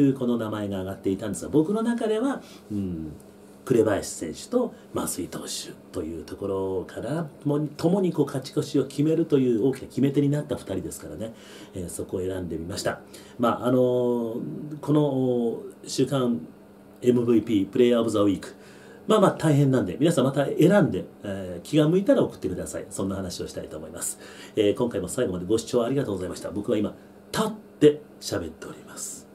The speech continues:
<laughs> スタンディング、スタンディングスピーキングよ。そんな感じ。えー、というわけで最後までご視聴ありがとうございました。今から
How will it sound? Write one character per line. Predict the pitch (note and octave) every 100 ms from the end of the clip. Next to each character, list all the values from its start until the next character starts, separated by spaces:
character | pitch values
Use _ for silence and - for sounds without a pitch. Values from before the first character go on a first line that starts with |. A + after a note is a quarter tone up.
| - - -
<laughs> | G#2+ F2 - -
ス | - -
タ | C#3+
ン | C3 A#2+
デ |
ィ | A2+
ン | G2+
グ、 | F2 - - - -
ス | -
タ | D3+
ン | C#3+ A#2+
デ | A#2+
ィ |
ン | A2
グ |
ス | F#2+ -
ピ | A#2+
ー | -
キ | F2+
ン | D2+
グ |
よ。 | D2+ D2 - - - - - -
そ | - A2
ん |
な | G2
感 | F2+ E2+
じ。 | D2+ - - - - -
え | F#2+ F2 E2+ E2+ D#2
ー、 |
と | F#2+
い |
う | E2+
わ |
け | -
で | D2+
最 | - F2+
後 | D#2
ま | D2+
で |
ご | D#2
視 | D2+
聴 | -
あ | E2+
り | F2+
が |
と | E2
う |
ご | D#2+
ざ | F2
い |
ま | E2+
し |
た。 | -
今 | G#2+ A#2
か | G2+
ら | F#2+